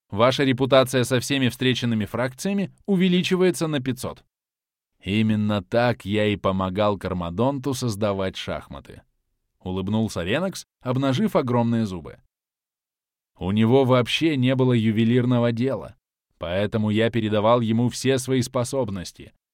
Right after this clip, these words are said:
всю свою память, мысли. С ящерами, я уверен, ты справишься сам,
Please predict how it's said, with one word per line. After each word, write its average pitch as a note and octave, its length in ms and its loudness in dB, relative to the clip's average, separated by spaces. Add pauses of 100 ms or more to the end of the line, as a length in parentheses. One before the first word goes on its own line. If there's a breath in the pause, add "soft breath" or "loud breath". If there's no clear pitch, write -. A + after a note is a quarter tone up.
(180)
всю C#3 240 0
свою C3+ 360 0
память, A2+ 520 -8 (460)
мысли. E2 600 -6 (1700)
С - 160 -12
ящерами, C#3+ 640 2
я C#3+ 220 6
уверен, C#3+ 420 4
ты C#3+ 140 0
справишься C#3 640 0
сам, A#2+ 460 -6